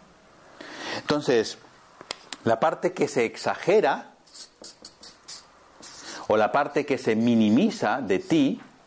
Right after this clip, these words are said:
también son brazos de tu ego. Y estamos viviendo normalmente nuestra vida, a veces un poco in-, de forma inconsciente, entre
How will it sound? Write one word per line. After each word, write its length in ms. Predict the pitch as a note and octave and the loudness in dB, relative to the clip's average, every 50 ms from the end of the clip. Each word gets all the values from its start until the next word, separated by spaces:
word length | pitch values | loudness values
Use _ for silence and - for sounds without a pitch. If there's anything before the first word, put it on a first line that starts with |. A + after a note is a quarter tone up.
| - - - - _ _ _ - - - - - - - | -10 -10 -12 -20 _ _ _ -20 -20 -20 -20 -20 -12 -6
también 380 | - G2 G2 G#2 A2+ A#2+ B2 B2 | -2 0 2 2 2 2 2 0
son 400 | B2 - C#3+ C3+ D3 G3+ C#4 - - - - - - - - - - - - - - - - - - - - - - - - - - - - - - - - - - - - | 0 0 0 0 0 0 -2 -6 -8 -18 -20 -20 -20 -20 -20 -20 -20 -20 -20 -20 -20 -20 -18 -18 -18 -18 -18 -18 -18 -18 -18 -20 -18 -20 -20 -20 -20 -20 -20 -20 -20 -14 -6
brazos 680 | - G2+ G2 A#2 A#2+ B2 A#2+ - D3 E3+ F3 - - - - - - - | -4 0 0 2 0 0 0 0 0 0 0 -4 -12 -18 -20 -20 -12 -4
de 360 | - G2 F#2 F#2 F2+ - - - - | 0 0 2 0 0 -4 -8 -12 -4
tu 180 | - G2+ F#2+ C3+ | 0 2 4 4
ego. 300 | G3+ G#3 B2 F2+ - - - - _ _ _ _ _ _ _ _ _ _ _ - - - - _ - - - - - - - - - - - - - - - - - - - - - - - - - - - | 4 4 2 0 -2 -4 -14 -20 _ _ _ _ _ _ _ _ _ _ _ -20 -20 -20 -20 _ -20 -20 -20 -20 -20 -20 -20 -20 -20 -20 -20 -20 -20 -20 -20 -20 -20 -20 -20 -20 -18 -16 -16 -16 -12 -6 -2
Y 100 | - A#2+ | 0 0
estamos 340 | A#2 - A3 C4+ D#4+ C#4+ E3+ D#3 - - | 0 0 2 2 2 2 2 2 0 2
viviendo 380 | C3 A#2+ B2 A#2+ G3 A3+ A3+ G3 | 2 2 2 4 4 4 4 4
normalmente 680 | D#3+ D3 C#3+ C#3+ D3+ E3+ E3+ D3+ - D3+ C3+ C3 B2 | 4 2 2 2 2 2 0 0 0 0 0 2 2
nuestra 400 | A#2 A#2 A2+ G#2+ - - A2 G2 | 0 0 -2 -2 -4 -4 -2 0
vida, 540 | G#2+ D#3 F3 C#3+ A#2 G2+ G#2 G2+ - - - _ _ _ _ _ - - | 2 2 2 4 2 2 0 -2 -6 -10 -20 _ _ _ _ _ -8 -2
a 80 | - | 0
veces 260 | G#2 D3 F3 G3+ F3+ | 0 0 0 0 -2
un 100 | D3+ C#3+ | -2 -2
poco 240 | B2+ C3+ C3 - C3+ | -2 -2 0 0 0
in-, 200 | B2+ A#2 B2+ A#2+ | 0 0 0 0
de 100 | G#2+ G2+ | -2 -4
forma 280 | - - C3 B2 A#2+ A#2 | -2 -2 -2 -2 -2 -2
inconsciente, 640 | G#2+ G2 G2 F#2+ F#2+ - E3+ F3+ E3+ D#3 - A#2+ A2+ | -2 -2 -2 -2 -2 0 0 0 0 0 0 0 0
entre 480 | A2+ A2 G#2 A#2 A2 G#2+ G2+ G2 - | 0 0 0 0 0 0 0 0 -2